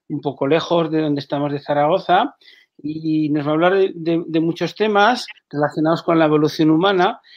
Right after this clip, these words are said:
y sobre todo, bueno, en, por primera vez en los encuentros estaba haci-, haciendo cuentas y vamos a hablar de, de los yacimientos de Atapuerca. Si no estoy equivocado, ya llevamos cuatro años haciendo encuentros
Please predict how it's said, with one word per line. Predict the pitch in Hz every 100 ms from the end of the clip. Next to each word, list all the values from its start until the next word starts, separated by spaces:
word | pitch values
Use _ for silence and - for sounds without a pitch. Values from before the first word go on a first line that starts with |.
| - - _ _ _ -
y |
sobre | - 170 165
todo, | 175 180 214 233 -
bueno, | 160 214 220 156 -
en, | - 175 -
por | 175
primera | 175 214 226
vez | 240
en | 240
los | 233
encuentros | 233 202 226 226 214
estaba | - 196 214 196
haci-, | 214 196
haciendo | 165 196 196 196 196 196 - _ _ -
cuentas | 208 214 226 202
y |
vamos | 185 190 170
a |
hablar | 185 196 214
de, | 214 196 180
de | 160 165 160 151
los | 151 147
yacimientos | 139 143 156 165 196
de |
Atapuerca. | 185 143 131 240 254 135 123 _ _ _
Si | - 156
no | 202
estoy | 226 220
equivocado, | 202 196 180 175 214 226 160
ya | 170 175
llevamos | 165 180 170 165
cuatro | 160 160 165
años | 165 151
haciendo | 147 143
encuentros | 135 147 165 196 196 -